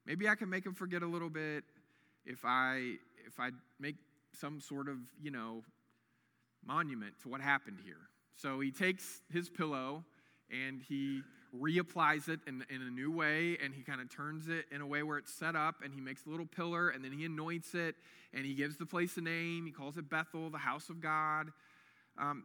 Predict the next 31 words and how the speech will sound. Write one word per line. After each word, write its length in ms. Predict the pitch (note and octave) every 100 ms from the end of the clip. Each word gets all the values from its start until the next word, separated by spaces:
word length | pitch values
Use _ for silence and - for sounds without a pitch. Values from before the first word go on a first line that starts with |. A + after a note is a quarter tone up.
| -
and 160 | E3 D#3
then, 600 | G3+ D#4+ G#3+ F3+ F3+ F3+ - - _ _ _
for 100 | -
the 100 | F#3
first 380 | F3+ B3 D4 -
time 380 | - A#3+ A3+ A3
in 60 |
the 80 | F#3
story 380 | - - G#3 G3+
of 60 | F3
his 160 | D#3+
life, 680 | G3 A#3+ E3 C3+ - - - _ _ _ _ _ _ _ _ _ _ -
he 80 |
says 260 | E3+ F3 F3
a 40 |
prayer. 400 | D#3+ F#3 F#3+ G2 - - _ _ _ _ _ _ _ _ _ _ _ _ _ _ _ -
Now, 120 | C#3+
I'm 120 | E3
not 200 | G3+ C4
saying 240 | - A#3+ A3
it's 160 | G3+
the 80 | G3
first 320 | F3+ G#3+ G#3+
time 260 | A3 G3 F#3
Jacob 300 | G3 F#3+ E3
ever 260 | E3+ A3+ A3
said 220 | - E3
a 40 |
prayer. 400 | D3 - D#3 D#3 -
I'm 200 | F#3 A3
saying 560 | - G3+ F#3 F3+ F3+